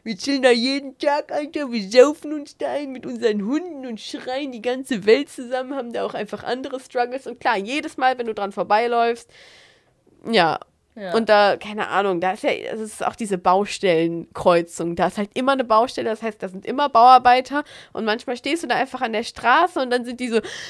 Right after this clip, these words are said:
Speaker 1: „Ja, na du“, und das ist halt ekelhaft.
Speaker 2: Ja, ja,
Speaker 1: Und die
Speaker 2: ich kann
Speaker 1: sind
Speaker 2: das
Speaker 1: dann
Speaker 2: auch
Speaker 1: wirklich
Speaker 2: verstehen, das ist
Speaker 1: Bäh.
Speaker 2: auch ekelhaft.
Speaker 1: Und deswegen
Speaker 2: Ähm,
Speaker 1: sehe ich das halt sehr, sehr häufig. Und auch wenn man zum Beispiel ein busfahrender Mensch ist, der täglich Bus fährt, passiert dir das auch definitiv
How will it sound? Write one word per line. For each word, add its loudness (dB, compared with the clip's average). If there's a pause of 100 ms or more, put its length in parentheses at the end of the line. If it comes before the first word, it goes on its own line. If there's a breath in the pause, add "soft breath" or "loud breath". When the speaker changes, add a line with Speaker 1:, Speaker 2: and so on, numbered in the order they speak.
Speaker 1:
„Ja, 10 (100)
na 8
du“, 2 (500)
und 0 (220)
das 0
ist -8
halt 4 (180)
ekelhaft. 4
Speaker 2:
Ja, -2
ja, 2
Speaker 1:
Und 0
die -8
Speaker 2:
ich -10
kann -2
Speaker 1:
sind 0
Speaker 2:
das 0
Speaker 1:
dann 0
Speaker 2:
auch -6
Speaker 1:
wirklich -4
Speaker 2:
verstehen, -6
das -12
ist -8
Speaker 1:
Bäh. 0
Speaker 2:
auch 4
ekelhaft. -10 (520 soft breath)
Speaker 1:
Und -2
deswegen 0
Speaker 2:
Ähm, -4
Speaker 1:
sehe -2
ich -6
das -4
halt -2
sehr, 2
sehr 0
häufig. 0
Und -2
auch -2
wenn -4
man -4
zum -10
Beispiel -4 (360 loud breath)
ein 0
busfahrender 0
Mensch 0
ist, -8
der 0
täglich -4
Bus -4
fährt, -2 (280 loud breath)
passiert -6
dir -6
das -10
auch -2
definitiv -4